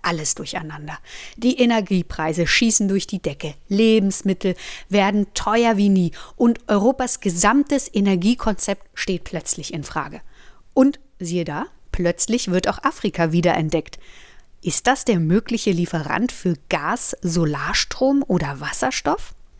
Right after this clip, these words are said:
Den ausführlichen Artikel von Georg Escher findest du auf unserer Webseite unter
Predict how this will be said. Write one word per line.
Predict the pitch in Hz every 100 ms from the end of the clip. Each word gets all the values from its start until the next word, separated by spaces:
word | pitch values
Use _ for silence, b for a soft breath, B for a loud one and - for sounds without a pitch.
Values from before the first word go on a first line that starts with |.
| B B B B
Den | 175 180
ausführlichen | 196 226 - 208 196 - 180
Artikel | 170 - 220 226 208
von | 202 208
Georg | 190 180 160 196
Escher | 226 - 208 B B B
findest | - 294 294 254 214
du |
auf | - -
unserer | 170 - 156
Webseite | 170 202 - 185 180 196 180
unter | - 262 285 233